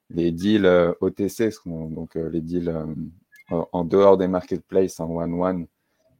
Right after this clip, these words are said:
euh, ça reste à la marge. Mais quand t'as un artiste qui est bien coté, euh,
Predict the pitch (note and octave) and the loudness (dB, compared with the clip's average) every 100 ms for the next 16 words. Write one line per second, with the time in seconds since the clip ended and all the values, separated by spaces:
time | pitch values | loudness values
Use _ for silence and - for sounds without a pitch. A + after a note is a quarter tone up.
0 | F2 D#2+ D#2+ D#2 E2+ D#2+ F2 - E2+ E2+ | -6 -2 -2 -2 -4 0 -2 -2 -6 -4
1 | F2+ F#2+ G#2 A2 - _ _ _ _ _ | -4 2 2 2 -4 _ _ _ _ _
2 | _ _ _ _ _ F#2 F2+ F#2+ G2+ F#2+ | _ _ _ _ _ -6 -2 0 2 2
3 | G2+ F#2 - A#2 - F#2 E2+ F#2+ F#2+ G2 | 2 -2 -2 -4 -4 -4 0 0 0 -2
4 | F2+ A2+ A#2+ B2 G2 F2 E2+ E2 E2+ E2+ | 2 4 6 10 8 8 4 4 2 0
5 | E2 | -4